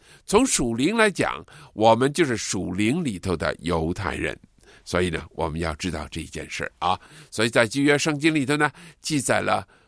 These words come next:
呃，摩西的五经，然后呢，又记载了一些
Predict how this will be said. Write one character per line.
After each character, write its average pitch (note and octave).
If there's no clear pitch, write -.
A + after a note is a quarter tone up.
呃， E2
摩 F#2+
西 E3
的 C#3+
五 F2
经， D3+
然 A2+
后 G3
呢， F3+
又 D3
记 C#3+
载 G#2
了 G2
一 A2+
些 A#2